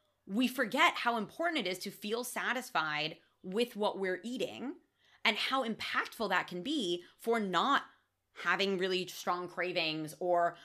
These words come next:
constantly feeling like we need to, like, sit on our hands to keep ourselves from eating more indulgent food, right? And I actually have a very specific example of that with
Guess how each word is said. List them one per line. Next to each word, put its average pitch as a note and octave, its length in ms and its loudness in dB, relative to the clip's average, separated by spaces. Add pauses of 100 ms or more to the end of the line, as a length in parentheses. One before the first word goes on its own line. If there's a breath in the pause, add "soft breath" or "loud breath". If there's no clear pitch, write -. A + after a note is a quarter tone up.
(120 loud breath)
constantly G3+ 480 0
feeling F3+ 520 2
like E3+ 220 2
we E3+ 100 -2
need E3+ 160 0
to, E3+ 120 -2
like, D#3+ 280 2 (120)
sit - 240 0
on F#3 140 4
our F3 100 4
hands E3+ 340 -2
to E3 80 -14
keep E3 160 -8
ourselves D#3 320 -2
from D#3+ 160 -6
eating E3 320 -2
more D#3 160 -2
indulgent C#3 420 -6
food, - 220 -16 (160)
right? A#3 200 2 (500 loud breath)
And A3 100 10
I A3+ 40 10
actually D#4+ 240 8
have E4+ 100 4
a B3 80 2
very G#3+ 120 4
specific F3 360 -4
example A3 340 0
of F#3 120 2
that D#3 280 2
with G3 300 -2